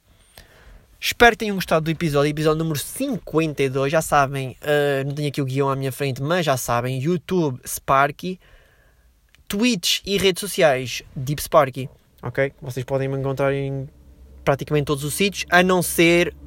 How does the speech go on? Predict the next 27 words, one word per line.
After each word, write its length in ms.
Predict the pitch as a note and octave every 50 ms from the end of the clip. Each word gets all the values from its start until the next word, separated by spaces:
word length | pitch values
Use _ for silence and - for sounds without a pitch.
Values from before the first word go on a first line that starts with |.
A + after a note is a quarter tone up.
| - - - - - - -
no 180 | D#3 D3+ D#3
OnlyFans. 720 | D3+ D3 D3 C#3+ C#3+ D3 C3 - - A2+ G#2+ G#2 G2+ - - - - - - - - -
Se 160 | - - - F3
eu 40 |
já 120 | E3+ G3+ G#3
pensei 640 | - G#3 G#3 G#3+ G#3+ - - A#3+ A#3 A#3+ B3 B3 - - - - - - - - - - - - -
fazer. 720 | - - - D#3+ E3 D#3 C#3 C3+ B2+ A#2 A2+ G#2 - - - - _ _ _ _ _ - - - _ _ - - - - - - - - - - _ _ _ _ _ _ _ _ - - _ _ _ _ _ _ _ _ _ _ _ _ _ _ -
Já, 320 | E3+ D3+ F3 A#3 A#3 G3+
mas 200 | D3 C3+ C#3 C3+
vou 160 | C3+ C#3 D#3
lá 120 | D3+ D3+ C#3+
publicar 400 | - D3+ C#3+ C#3+ D3 C3+ D3+ C#3+
o 100 | C#3 B2+
quê? 320 | - - C3 A#2 G#2+ A#2 - _ _ _ _ _ _ - - - - _ _
Né? 320 | - A2 A2+ A#2 A#2+ D3+ E3+ _ _ - _ - - - _ - - - - - - - - - _ _ _ -
Ah, 680 | - A2 A#2 A#2+ B2 B2 B2 A#2+ A#2+ A#2+ A#2+ A#2 A2+ C3 D#3 - - -
fotos 340 | - - C#3+ C#3 - D3+ C#3+
dos 140 | C#3 B2+ -
pés. 460 | - D3+ C#3+ E3 F#3 - - - - - - - - - - -
Pois 300 | - A#3+ B3 G#3 F3 F3+
é, 160 | F#3+ F3+ F3
mano, 180 | D#3+ C#3 B2+ C#3+
eu 60 | C#3
tenho 160 | - F#3 F3+
os 80 | F3 -
pés 220 | - F#3 E3+ D#3+
bonitos. 480 | D#3 E3 E3+ D#3+ C#3+ B2+ - - -